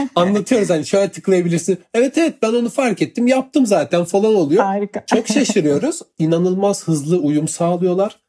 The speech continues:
Speaker 2: Bizim böyle de tabii bir misyonumuz var. Neden? Çünkü
Speaker 1: Hı hı.
Speaker 2: dijitalleştirmek, demin söyledim ya, tarım, teknoloji ve finansın işbirliği bütün aktörler için bir verimlilik sağlar. Çünkü
Speaker 1: Hı hı.
Speaker 2: tarımın da dijitalleşmesi lazım. Yani bizim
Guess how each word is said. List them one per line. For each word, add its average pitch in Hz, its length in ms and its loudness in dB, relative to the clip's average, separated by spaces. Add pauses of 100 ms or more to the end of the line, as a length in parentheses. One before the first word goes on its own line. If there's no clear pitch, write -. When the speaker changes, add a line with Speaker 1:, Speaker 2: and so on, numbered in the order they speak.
(120)
Speaker 2:
Bizim 165 560 -4
böyle 185 240 0
de 131 120 -2
tabii 104 260 -6
bir 110 60 -8
misyonumuz 110 680 -6
var. 196 200 -2
Neden? 165 320 -2 (240)
Çünkü 175 180 -2
Speaker 1:
Hı - 40 0
hı. 135 40 0
Speaker 2:
dijitalleştirmek, 156 1120 -4 (140)
demin 147 260 0
söyledim 175 440 -2
ya, 98 140 -4
tarım, 147 280 -6
teknoloji 147 540 -4
ve 170 80 0
finansın 143 480 -4
işbirliği 151 640 -4 (380)
bütün 151 600 -2
aktörler 151 540 -2
için 175 280 -4
bir 151 80 -2
verimlilik 139 520 -2
sağlar. 104 460 -6 (240)
Çünkü 151 240 -2
Speaker 1:
Hı - 40 -14
hı. 196 80 0
Speaker 2:
tarımın 160 380 0
da 123 140 0
dijitalleşmesi 101 800 -8
lazım. 95 260 -10
Yani 113 320 -4
bizim 139 260 -4